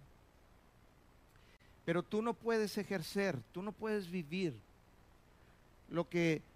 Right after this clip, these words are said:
Dios tiene para ti, el propósito, el llamado específico, si no estás lleno del Espíritu.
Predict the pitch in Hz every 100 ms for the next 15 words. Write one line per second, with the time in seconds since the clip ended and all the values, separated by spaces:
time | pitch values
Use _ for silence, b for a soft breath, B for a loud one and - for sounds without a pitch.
0 | - 151 202 - 196 190 - 165 151 175
1 | 185 139 110 - - - - - - -
2 | - - - - - - - 160 175 180
3 | 180 - 202 202 180 165 160 156 151 170
4 | 208 190 143 - 160 202 - 185 - 147
5 | - - - - - - - - - 185
6 | 185 - 185 147 170 165 135 123 - 170
7 | 147 -